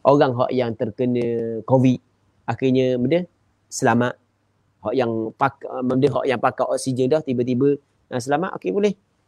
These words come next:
Dia sunat dia sujud syukur kerana tertolak bala. Baik. Au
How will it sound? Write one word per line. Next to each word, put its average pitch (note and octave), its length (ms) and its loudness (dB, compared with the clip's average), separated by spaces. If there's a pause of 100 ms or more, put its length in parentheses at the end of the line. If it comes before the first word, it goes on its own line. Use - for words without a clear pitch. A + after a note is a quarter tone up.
(100)
Dia E3+ 240 4
sunat E3+ 280 0
dia C#3 120 0
sujud C3 240 -4
syukur - 320 -4
kerana C3 320 2
tertolak B2 560 0 (480)
bala. E3 320 2 (720)
Baik. B2 240 4 (1300)
Au A3 160 6